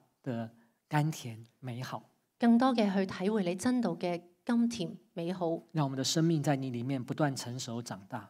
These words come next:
Speaker 2: 讓我哋嘅生命不斷喺你裏邊成熟長大。
Speaker 1: 我們整個信仰群體也不斷的成熟長大。
Speaker 2: 我哋整個嘅信仰群體亦都係不斷嘅成熟長大。
Speaker 1: 將來我們要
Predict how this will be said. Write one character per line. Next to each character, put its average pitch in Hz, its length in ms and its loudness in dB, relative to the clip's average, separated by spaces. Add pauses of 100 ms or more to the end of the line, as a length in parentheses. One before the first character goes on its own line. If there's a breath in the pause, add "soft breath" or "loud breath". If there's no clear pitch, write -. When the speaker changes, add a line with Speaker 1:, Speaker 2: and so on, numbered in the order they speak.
(120)
Speaker 2:
讓 202 160 2
我 214 60 0
哋 220 60 0
嘅 214 40 0
生 302 160 -2
命 247 140 2
不 277 80 4
斷 208 260 0
喺 196 80 2
你 214 160 4
裏 175 140 4
邊 175 180 -2
成 170 240 -6
熟 185 240 0
長 180 300 -4
大。 185 140 2
Speaker 1:
我 147 40 4
們 156 100 4
整 143 140 2
個 143 80 0
信 190 220 2
仰 135 180 2
群 139 220 -4
體 123 340 -6
也 123 140 -4
不 139 120 -4
斷 139 200 4
的 117 100 -4
成 120 240 -8
熟 117 240 -8
長 110 260 -10
大。 117 160 -10 (140)
Speaker 2:
我 202 100 0
哋 185 120 0 (160)
整 202 180 2
個 294 160 6
嘅 208 60 6
信 208 160 2
仰 190 120 2
群 185 200 -2
體 175 200 0
亦 - 40 -2
都 233 100 0
係 233 60 4
不 285 100 6
斷 185 180 -2
嘅 185 60 2
成 165 240 -4
熟 180 140 0
長 180 320 0
大。 175 240 2 (120)
Speaker 1:
將 160 220 4
來 127 380 2
我 127 100 -6
們 120 100 -6
要 127 320 -2